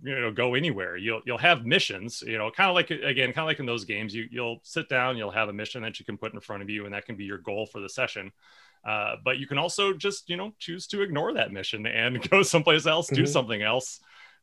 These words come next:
Speaker 1: find new things, find new missions, and then go do those things instead. So yeah, there's a, there's a lot to do. It's a big open space, and I feel like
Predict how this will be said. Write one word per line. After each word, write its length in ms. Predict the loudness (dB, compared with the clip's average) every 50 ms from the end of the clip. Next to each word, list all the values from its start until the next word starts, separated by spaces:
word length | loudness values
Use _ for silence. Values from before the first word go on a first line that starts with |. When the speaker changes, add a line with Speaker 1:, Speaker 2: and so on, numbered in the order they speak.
| _ 2
Speaker 1:
find 260 | 6 6 6 6 6
new 160 | 4 2 2
things, 480 | 2 2 4 4 4 4 2 -2 -4 0
find 260 | 2 4 4 4 4
new 160 | 2 2 2
missions, 520 | 2 2 0 0 -2 -4 -6 -6 -6 -6 -6
and 120 | -6 -4
then 220 | -4 -4 -4 -4 -4
go 240 | -2 0 0 0
do 240 | 0 0 -2 0 0
those 240 | 0 -2 -4 -6 -6
things 300 | -8 -6 -6 -6 -8 -10
instead. 440 | -12 -10 -6 -4 -4 -4 -4 -4 -6
So 300 | -6 -6 -4 -4 -6 -6 -4
yeah, 180 | -2 0 0 0
there's 180 | -2 -2 -2
a, 260 | -2 -2 -2 -2 -4 -8 _ _ _ _ _ _ -20 _ -20 _ _
there's 100 | -6 -2
a 40 | 2
lot 220 | 4 6 4 4 2
to 80 | 0 0
do. 160 | 2 2 2
It's 140 | 2 0 0
a 20 |
big 160 | 2 2 2
open 240 | 2 2 0 -2 -6
space, 420 | -6 -4 -2 0 0 0 0 -2
and 120 | -4 -4 -4
I 60 | -4
feel 220 | -2 -2 -4 0
like 200 | 0 0 0 0